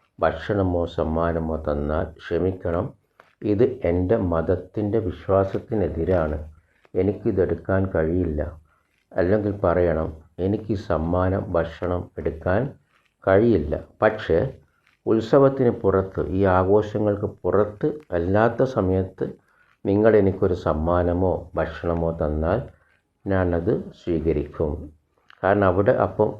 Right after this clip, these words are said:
വിശ്വാസത്തിൻ്റെ പ്രശ്നം വരുന്നില്ല. അപ്പോൾ അത്, അപ്പോൾ ആ അങ്ങനത്തെ അവസരങ്ങളിൽ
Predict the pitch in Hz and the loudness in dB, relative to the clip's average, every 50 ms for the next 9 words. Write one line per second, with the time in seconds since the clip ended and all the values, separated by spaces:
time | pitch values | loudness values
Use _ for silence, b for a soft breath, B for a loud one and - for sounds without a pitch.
0 | - - 92 82 - - - 95 95 92 - - 95 - - 98 98 104 - - | -8 -6 -6 -6 -6 -2 2 2 2 2 2 -2 -6 -4 -2 0 0 0 2 2
1 | - 80 82 - - 101 107 - - - 78 78 76 80 78 78 76 71 71 73 | 0 -2 -2 -4 -2 -2 -2 -2 -4 -4 -2 -2 0 0 0 0 0 -2 -2 -2
2 | 71 69 69 - - b b b b b b b b b b b _ - - - | -2 -2 -2 -4 -6 b b b b b b b b b b b _ -2 -2 -2
3 | - - 131 139 147 - - - - _ _ _ _ _ _ - 92 90 92 - | 2 4 4 4 4 4 0 -8 -14 _ _ _ _ _ _ 0 2 2 2 0
4 | - - - - - - - - 139 - - - - - _ _ _ _ _ _ | -2 -4 -4 -4 -6 -2 2 4 4 4 2 -2 -8 -16 _ _ _ _ _ _
5 | _ - 87 107 123 - - 117 113 123 147 156 147 139 113 95 90 87 - - | _ 2 4 6 6 4 4 2 4 4 4 4 4 4 4 4 4 2 0 0
6 | 90 90 87 87 90 101 - | 0 2 2 2 0 0 0